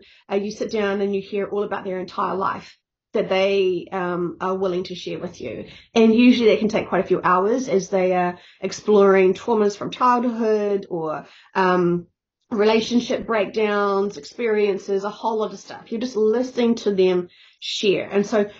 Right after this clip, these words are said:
you get to witness them, um, with their mindsets, their perspectives, their hang-ups, their tears, their joy, um, their pride, all of this sort of stuff as they are presenting their whole lives to you,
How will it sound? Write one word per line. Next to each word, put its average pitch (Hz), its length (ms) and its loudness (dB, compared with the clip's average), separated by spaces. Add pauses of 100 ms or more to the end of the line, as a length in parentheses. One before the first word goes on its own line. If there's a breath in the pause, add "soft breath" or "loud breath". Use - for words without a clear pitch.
(160 loud breath)
you 247 400 2
get 330 280 -6
to 269 120 -2
witness 220 640 0
them, 185 500 -2
um, 190 240 -4
with 196 180 -6
their 185 180 -2
mindsets, 214 640 -6
their 175 120 -6
perspectives, 214 840 -2
their 180 300 -2
hang-ups, 220 640 -6
their 135 160 -10
tears, 214 480 6
their 170 140 -4
joy, 190 420 4 (260 loud breath)
um, 196 140 4
their 180 160 2
pride, 202 560 2
all 262 180 4
of 220 120 0
this 214 180 -4
sort 185 120 -10
of - 60 -16
stuff 208 300 -2
as 190 160 0
they 196 260 2
are 190 240 -4 (220 loud breath)
presenting 254 580 4
their 208 140 0
whole 262 320 -4
lives 285 460 -4
to 233 80 -12
you, 196 360 0